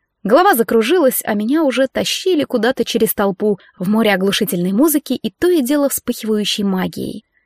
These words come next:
Той части меня, которая была создана для безмолвного моря, хотелось забиться под какой-нибудь диван и затихнуть в тишине, поэтому, когда Лорен практически впихнула меня в какую-то тёмную комнату,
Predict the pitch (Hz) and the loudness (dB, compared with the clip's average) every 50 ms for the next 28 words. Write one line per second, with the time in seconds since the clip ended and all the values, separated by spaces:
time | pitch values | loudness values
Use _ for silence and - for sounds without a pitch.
0 | _ _ _ _ _ - 311 311 - - 339 294 - - 262 254 277 311 392 370 | _ _ _ _ _ -10 -8 -6 -4 -2 -2 -2 -2 0 2 2 2 2 2 0
1 | - - 214 - 226 226 214 202 226 247 247 - - 202 190 196 208 233 247 233 | 0 -2 -2 0 0 0 0 2 2 2 2 0 -2 -2 -2 0 0 0 0 0
2 | 196 196 202 196 185 202 196 220 240 254 226 202 196 202 196 196 214 262 320 330 | -2 -2 -2 0 0 0 0 2 2 2 2 0 0 -2 -2 0 2 2 2 4
3 | 254 202 180 - - - - - - 302 - 381 320 262 226 185 180 226 247 247 | 2 2 0 -2 -8 -20 -16 -10 -8 -6 -2 2 2 2 2 2 2 0 0 2
4 | 285 359 349 - - - - 262 - - 254 - - 277 - 359 302 254 208 220 | 2 0 0 0 -2 -2 -4 -4 -4 -6 -8 -8 -8 -4 0 2 2 2 2 2
5 | 190 180 190 214 202 247 294 330 302 262 240 220 214 190 196 208 - - 311 - | 0 2 2 2 4 4 4 4 4 4 2 2 2 0 0 0 2 0 0 0
6 | - 214 196 - - - 214 - - 220 233 285 349 330 226 - - - _ _ | 0 -4 -4 -4 -4 -4 -2 0 2 4 4 4 4 4 2 -2 -6 -16 _ _
7 | _ _ _ - 226 220 214 - 202 196 - 214 202 196 196 190 190 202 208 202 | _ _ _ 0 0 2 2 0 -2 -2 0 0 0 2 2 2 2 2 2 2
8 | 185 165 175 - 175 170 - - 175 - - - - - - - 254 - - 233 | 2 0 0 -2 -6 -8 -6 -6 -6 -6 -6 -4 -4 -4 -2 -2 -2 -2 0 -2
9 | 196 180 185 185 190 190 180 - - 185 - - 208 - - 185 - - - - | 0 2 2 2 2 0 0 -2 -4 -6 -6 -4 -2 -2 -2 -4 -4 -8 -20 -20
10 | _ _ _ - - - 262 226 190 185 180 180 180 - 370 370 320 269 233 - | _ _ _ -4 2 4 4 4 4 4 2 0 0 2 2 4 4 4 4 4
11 | 220 196 | 2 0